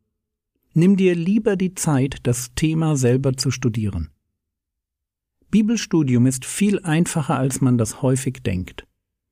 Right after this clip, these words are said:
Und was man selber studiert hat, das sitzt im Herzen. Das ist meins. Und daraus ergibt sich jetzt der letzte Tipp für heute.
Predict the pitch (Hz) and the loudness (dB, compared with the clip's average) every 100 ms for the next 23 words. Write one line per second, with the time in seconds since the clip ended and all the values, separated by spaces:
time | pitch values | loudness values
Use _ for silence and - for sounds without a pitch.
0 | _ 165 135 139 - 151 147 131 147 214 | _ 0 2 0 2 2 2 2 2 2
1 | 208 190 - 175 143 175 233 233 - 113 | 2 0 -2 -2 0 0 0 -2 -6 -6
2 | - - _ _ _ _ 143 - 131 143 | -6 -18 _ _ _ _ -2 0 2 2
3 | 180 - - 147 123 - 117 139 - - | 0 -8 -4 2 2 2 0 0 -2 -6
4 | 82 - _ _ _ _ _ 127 165 - | -6 -8 _ _ _ _ _ -2 -2 -2
5 | - 120 120 123 113 73 65 - - - | -2 2 4 4 2 -4 -6 -10 -10 -18
6 | _ _ _ _ _ _ _ _ _ 147 | _ _ _ _ _ _ _ _ _ 0
7 | 135 185 226 185 147 165 - 160 139 147 | 2 2 2 2 0 -4 -2 -2 0 -2
8 | - - - 127 123 139 - 143 131 180 | -4 -8 0 2 2 0 -2 -4 -2 -2
9 | 180 - - 135 104 82 - | -4 -6 -2 0 0 -6 -12